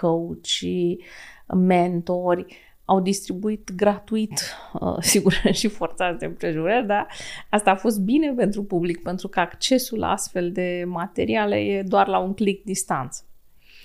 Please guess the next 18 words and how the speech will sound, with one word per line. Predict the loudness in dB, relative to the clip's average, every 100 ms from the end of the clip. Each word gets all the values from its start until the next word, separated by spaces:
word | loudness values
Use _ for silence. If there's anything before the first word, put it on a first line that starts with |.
| -20 -20 -20 -20 -10
Uh, | -2 -2 0 0 0 -4 -6
aș | -4 -4 -2
merge | -2 -2 -4 -6
la, | -4 -6 -6 -6 -6 -4 -4
um, | -2 0 0 -2 -4 -6 -8 -8 -8 -10 -16
dacă | -6 -2 -2 0 0 2 0 -2 -4
interesul | 0 2 2 2 -2 -6 -10
crește, | -4 -2 -2 -2 -8 -6 -6 -10 _ _ -20 -20 -20 -20 _ -20 -14
sigur | -4 0 2 2
că | 6 6 4
e | 2
nevoie | 2 2 2
de | 2
un | 0
parcurs | 2 0 0 -6 -2
cumva | 2 4 4
mai | 2 -2
constant | 0 0 0 0 0 -2 -6 -12